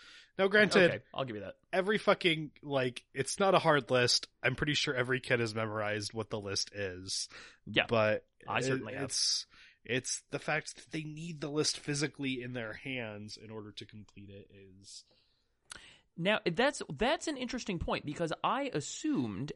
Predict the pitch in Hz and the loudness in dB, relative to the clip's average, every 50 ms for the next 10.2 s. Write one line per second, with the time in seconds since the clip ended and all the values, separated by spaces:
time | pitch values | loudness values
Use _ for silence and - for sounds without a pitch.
0 | - 151 151 156 151 - - 180 170 151 165 156 143 147 147 135 135 135 - 139 | 0 0 2 2 0 -2 -4 -6 -4 -4 -4 -2 0 0 0 0 -2 -4 -4 -4
1 | 127 123 - - - 127 120 110 117 135 170 190 165 - - 117 - - 135 135 | -4 -4 -6 -6 -6 -6 -6 -6 -4 -4 -4 -4 -4 -6 -8 -10 -6 -6 -4 -4
2 | - 127 - - 151 143 139 135 - 131 127 123 120 113 - - 135 165 190 165 | -4 -6 -6 -6 -6 -6 -6 -6 -6 -6 -6 -6 -6 -6 -6 -4 -2 0 0 2
3 | 101 - 80 69 65 58 50 - - - - - - - 135 135 131 131 127 - | 2 0 0 0 -2 -2 -4 -8 -12 -18 -20 -20 -6 -4 -2 0 0 0 0 -2
4 | - _ - 95 143 151 160 165 156 139 117 117 113 113 123 123 143 147 143 135 | -4 _ -4 -2 0 0 0 0 -2 -2 -4 -6 -6 -2 -2 0 0 0 -2 -2
5 | 127 117 - - 113 113 110 120 113 127 139 123 110 98 95 95 95 - - - | -4 -4 -6 -10 -14 -10 -8 -6 -4 -4 -4 -4 -6 -8 -10 -14 -18 -18 -14 -10
6 | - 127 127 135 139 135 123 117 - - - 110 - - 139 139 127 - 98 98 | -6 -4 -2 -2 -2 -2 -4 -6 -8 -10 -12 -12 -6 -6 -6 -6 -6 -8 -10 -10
7 | 98 101 _ _ _ _ _ _ - 135 127 123 123 123 120 117 117 110 110 - | -12 -16 _ _ _ _ _ _ -8 -4 0 4 4 6 4 4 2 -2 -6 -10
8 | - _ _ - - - 147 143 139 127 107 113 110 101 - - - - 113 113 | -14 _ _ -10 -4 -2 -2 -2 -2 -4 -6 -8 -10 -12 -12 -12 -10 -10 -8 -6
9 | 120 - - - - - - - _ _ _ _ _ _ _ - 107 107 101 92 | -6 -6 -6 -8 -8 -8 -12 -14 _ _ _ _ _ _ _ -4 0 0 0 0
10 | 90 92 92 | -2 -4 -10